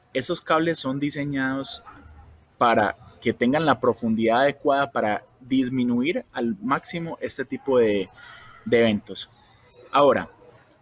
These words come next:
los operadores también implementan sistemas protegidos. Entonces, los puntos únicos de falla, como por ejemplo un cable, es, es poco probable que tengan un,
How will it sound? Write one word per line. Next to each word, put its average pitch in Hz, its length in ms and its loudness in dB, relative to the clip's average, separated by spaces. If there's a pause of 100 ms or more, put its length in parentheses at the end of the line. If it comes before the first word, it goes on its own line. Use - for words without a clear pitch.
(260)
los 175 220 2
operadores 175 540 2
también 120 400 -2
implementan 151 680 -6
sistemas 117 460 -6
protegidos. 120 680 -4
Entonces, 107 600 -4 (420)
los 123 240 0
puntos 165 360 -4
únicos 160 320 -2
de 113 100 4
falla, 120 300 2
como 120 180 -6
por 120 140 -4
ejemplo 117 300 -4
un 156 100 -8
cable, 143 480 0 (800)
es, 123 240 -2
es 135 120 -8
poco 185 240 -2
probable 135 360 4
que 127 100 -8
tengan 123 260 -4
un, 135 200 -6